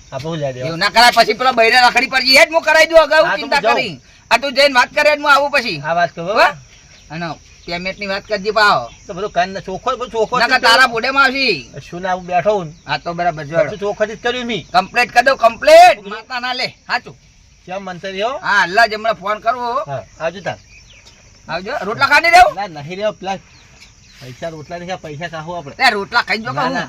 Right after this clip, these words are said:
Speaker 1: પૈસા, પૈસા.
Speaker 2: હા, રેડો તાણ.
Speaker 1: ફોજ બંસીમ જી આવે પૈસા, બરાબર?
Speaker 2: બંસી.
Speaker 1: હા.
Speaker 2: બંસી
Speaker 1: બંસી
Speaker 2: ના.
Speaker 1: કાઠિયાવાડી?
Speaker 2: એવું ના જવાય.
Speaker 1: તો?
Speaker 2: પેલું નવું બન્યું ને, નવી હોટલ બની હે.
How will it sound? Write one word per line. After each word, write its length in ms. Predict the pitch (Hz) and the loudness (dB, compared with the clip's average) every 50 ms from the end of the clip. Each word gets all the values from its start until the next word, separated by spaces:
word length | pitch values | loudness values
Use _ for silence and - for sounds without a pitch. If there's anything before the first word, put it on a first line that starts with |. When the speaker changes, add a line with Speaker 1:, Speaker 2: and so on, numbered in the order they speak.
| 131 - | -10 -14
Speaker 1:
પૈસા, 260 | - 139 135 - 165 147 | -16 -14 -12 -12 -12 -12
પૈસા. 360 | 135 127 123 - 139 107 - _ _ _ _ - - - | -12 -14 -16 -14 -16 -16 -16 _ _ _ _ -20 -14 -10
Speaker 2:
હા, 100 | - 196 | -8 -2
રેડો 300 | 214 214 233 240 247 233 | 0 2 2 2 2 0
તાણ. 200 | 196 214 208 208 202 185 185 180 170 170 165 165 160 147 - - - | -2 -2 -4 -2 0 0 0 0 0 -2 -4 -6 -8 -10 -16 -16 -14
Speaker 1:
ફોજ 140 | 151 147 147 | -12 -12 -12
બંસીમ 380 | 165 156 151 147 139 - 165 160 | -12 -14 -14 -14 -14 -14 -14 -12
જી 200 | 147 156 160 160 | -12 -12 -12 -12
આવે 100 | 156 143 | -12 -12
પૈસા, 260 | 139 135 123 123 131 | -12 -12 -12 -12 -12
બરાબર? 260 | 139 175 214 330 294 - - - - | -12 -12 -12 -14 -16 -18 -20 -20 -16
Speaker 2:
બંસી. 480 | 160 165 165 - 139 - - - - 135 | -14 -14 -14 -14 -18 -20 -20 -20 -20 -18
Speaker 1:
હા. 80 | 131 - - - - - - - _ _ - - - - | -18 -18 -20 -20 -20 -20 -20 -20 _ _ -20 -20 -16 -10
Speaker 2:
બંસી 160 | - - 180 190 | -8 -6 -6 -4
Speaker 1:
બંસી 120 | 214 - | -4 -4
Speaker 2:
ના. 100 | - 240 | -2 -2
Speaker 1:
કાઠિયાવાડી? 560 | 226 226 220 240 254 269 285 294 302 220 - - - 151 | -2 0 0 0 2 2 2 2 0 -2 -6 -12 -12 -12
Speaker 2:
એવું 240 | 151 147 143 127 | -10 -10 -10 -12
ના 160 | 113 120 123 123 | -12 -14 -14 -14
જવાય. 720 | 127 131 143 151 165 180 185 190 196 202 202 196 175 143 | -12 -6 -2 0 2 4 6 6 8 8 6 6 4 0
Speaker 1:
તો? 220 | 170 180 - - 160 - - - - - - - - | -2 -2 0 0 -2 -4 -10 -20 -20 -20 -20 -20 -16
Speaker 2:
પેલું 180 | 143 156 165 143 | -14 -12 -12 -12
નવું 240 | 123 123 151 165 160 | -12 -12 -12 -10 -8
બન્યું 380 | 156 160 185 214 233 226 196 | -8 -8 -8 -8 -8 -8 -8
ને, 760 | 139 - - - - - - - - - - - - 127 123 | -10 -14 -18 -20 -20 -20 -20 -20 -20 -20 -20 -20 -18 -16 -14
નવી 80 | 131 156 | -12 -12
હોટલ 280 | 151 131 107 - 143 147 | -12 -12 -12 -12 -12 -10
બની 280 | 147 151 151 156 151 | -10 -10 -10 -10 -10
હે. 80 | 156 | -10